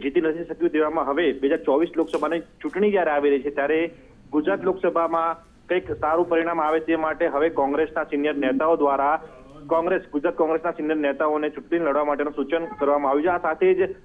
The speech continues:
દેશભરમાં જે સિનિયર નેતાઓ તેમજ મુખ્યમંત્રી પદના દાવેદારો છે, તેવા ઉમેદવારોને પણ ચૂંટણી લડવા માટેની તૈયારીઓ હાલ સિનિયર દિલ્હી કોંગ્રેસ હાઈકમાન્ડ કરી રહ્યું તેવું લાગી રહ્યું છે અને આ જ કારણથી હવે ગુજરાતના સિનિયર નેતાઓને પણ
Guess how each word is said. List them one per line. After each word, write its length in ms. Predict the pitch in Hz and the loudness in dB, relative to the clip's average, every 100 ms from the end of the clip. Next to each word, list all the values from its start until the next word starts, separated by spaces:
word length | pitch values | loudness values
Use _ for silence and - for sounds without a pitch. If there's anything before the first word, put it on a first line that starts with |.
| - - - | -20 -20 0
દેશભરમાં 680 | 165 196 160 180 180 185 | 2 2 0 0 2 2
જે 80 | 170 | 0
સિનિયર 340 | 175 151 165 156 | -2 -2 0 2
નેતાઓ 420 | 139 135 165 156 | 0 2 2 2
તેમજ 260 | 151 156 | 2 -2
મુખ્યમંત્રી 500 | 139 143 185 170 160 | -2 -2 -2 -2 -2
પદના 280 | 175 151 156 | -2 -2 -2
દાવેદારો 460 | 135 131 170 175 170 | -2 0 0 0 0
છે, 160 | 147 | -2
તેવા 280 | 135 156 175 | -2 0 0
ઉમેદવારોને 720 | 170 160 165 160 156 165 160 | 0 0 0 2 2 2 2
પણ 200 | 165 165 160 - - | -2 -4 -6 -12 -8
ચૂંટણી 240 | 185 190 247 | -4 0 2
લડવા 280 | 220 208 196 | 4 4 2
માટેની 380 | 190 190 185 | 2 2 0
તૈયારીઓ 440 | 185 156 165 170 170 | 0 0 2 2 2
હાલ 220 | 151 165 165 - - - - - - | 2 -2 -4 -12 -20 -20 -20 -8 -2
સિનિયર 320 | 170 180 160 - - - - - | 0 0 -2 -6 -20 -20 -16 -2
દિલ્હી 360 | 156 170 180 123 - - | 0 4 2 0 -8 -8
કોંગ્રેસ 280 | - 156 175 165 | -2 0 0 0
હાઈકમાન્ડ 420 | 143 156 170 170 | 0 0 0 0
કરી 140 | 156 | 0
રહ્યું 200 | 156 160 | 2 2
તેવું 220 | 156 160 | 2 2
લાગી 220 | 139 131 147 | 2 2 2
રહ્યું 140 | 151 | 2
છે 60 | 175 | 0
અને 120 | 151 | 0
આ 140 | 139 | -2
જ 40 | 160 - | -4 -4
કારણથી 400 | 156 160 147 185 | -4 -4 0 2
હવે 160 | 156 165 | 2 2
ગુજરાતના 460 | 123 120 165 - | 0 0 -2 -4
સિનિયર 260 | 135 147 156 | -8 -4 -2
નેતાઓને 500 | 139 135 156 156 147 | -2 0 0 0 0
પણ 200 | 147 165 | -2 -4